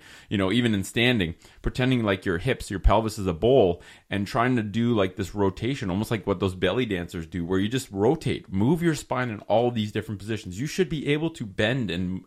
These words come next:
and, and move your spine and, and anytime you talk about, "Oh, go to neutral and brace your core and brace your spine in neutral," people are like, "Oh, well,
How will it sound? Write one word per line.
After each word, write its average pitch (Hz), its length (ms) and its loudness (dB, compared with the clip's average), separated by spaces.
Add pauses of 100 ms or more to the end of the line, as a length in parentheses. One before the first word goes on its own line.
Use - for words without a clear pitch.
(140)
and, 95 280 -2 (300)
and 92 140 -4
move 113 340 2
your 101 120 -2
spine 95 560 -2 (880)
and, 117 200 0 (140)
and 104 460 -2
anytime 139 320 0
you 120 60 -4
talk 117 180 -2
about, 107 180 0
"Oh, 107 140 2
go 107 160 0
to 113 80 0
neutral 107 320 -2
and 98 100 -2
brace 98 240 0
your - 80 -18
core 117 460 4
and 90 100 -2
brace 101 200 -2
your 104 80 -6
spine 98 280 0
in 95 80 0
neutral," 127 280 -2
people 110 180 -2
are 107 60 4
like, 113 100 0
"Oh, 156 160 6
well, 143 300 4